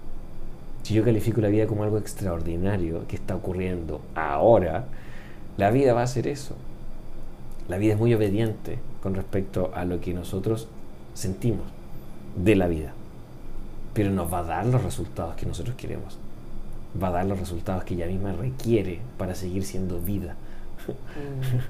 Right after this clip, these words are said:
Speaker 2: Qué importante eso. <laughs> Claro, como no, no determinar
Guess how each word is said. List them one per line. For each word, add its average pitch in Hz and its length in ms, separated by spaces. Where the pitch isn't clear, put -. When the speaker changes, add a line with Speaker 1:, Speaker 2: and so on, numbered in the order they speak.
Speaker 2:
Qué - 60
importante 214 840
eso. 226 360
<laughs> - 340
Claro, 185 500
como 185 240
no, 208 880
no 185 120
determinar 220 600